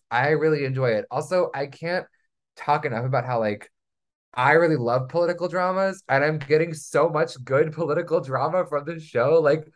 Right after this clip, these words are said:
all the Mon Mothma scenes, I was like, "This is slay." I could watch an hour and forty-five minutes of just this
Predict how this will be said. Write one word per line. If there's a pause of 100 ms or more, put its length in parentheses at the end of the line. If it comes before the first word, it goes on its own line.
(260)
all
the
Mon
Mothma
scenes,
I
was
like,
"This
is
slay."
I
could
watch
an
hour
and
forty-five
minutes
of
just
this